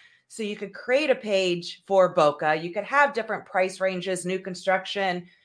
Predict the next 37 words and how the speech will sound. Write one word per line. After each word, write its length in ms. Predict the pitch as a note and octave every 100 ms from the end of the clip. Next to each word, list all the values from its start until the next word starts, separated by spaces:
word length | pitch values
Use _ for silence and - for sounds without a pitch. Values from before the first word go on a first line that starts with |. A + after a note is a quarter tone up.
| _ -
you 120 | G3+
know, 160 | E3+ D#3
featured 420 | - A#3 A3 G3
listings, 440 | G3+ G3 G#3 F#3+
hot 180 | G3 F3+
new 140 | G#3+
listings, 480 | G3+ G3+ G3+ G#3+ G3
and 120 | G3+
then 280 | G3+ G3 G3
create 340 | - G#3+ G3+ -
graphics. 680 | G#3 A#3+ - F#3 F3 - - _ _ _ -
Like, 200 | G#3+ G#3
what 280 | - A3+ A#3+
can 140 | B3+
you 100 | B3
get 220 | G#3+ A3 A3
for 240 | A#3 -
under 420 | G#3+ G#3+ G#3 G3+ -
X 260 | G#3+ -
amount 280 | A3+ G#3 F#3+
of 80 | F3
dollars 680 | G#3 B3+ B3 F#3 F#3 F#3 -
in 180 | G3 G#3+
Boca? 500 | C4+ F4 E4 F3+ G2+ - _ _ _ -
And, 280 | A3+ A3 G#3 _ _ -
you 140 | F#3
know, 100 | E3+
click 380 | F3 - B3 A#3+
here 300 | - F4 G#3
and 140 | F3
you 120 | G3 A3
have 460 | - C#4 F4 F#4+
that 240 | G3+ D#3 -
feed 280 | - G3 F#3 - F#3
already, 680 | G3+ F#3+ A3+ G3+ C#3 C#3+ _ _ _ _ _
you 100 | G#3
know, 220 | F#3+ F3+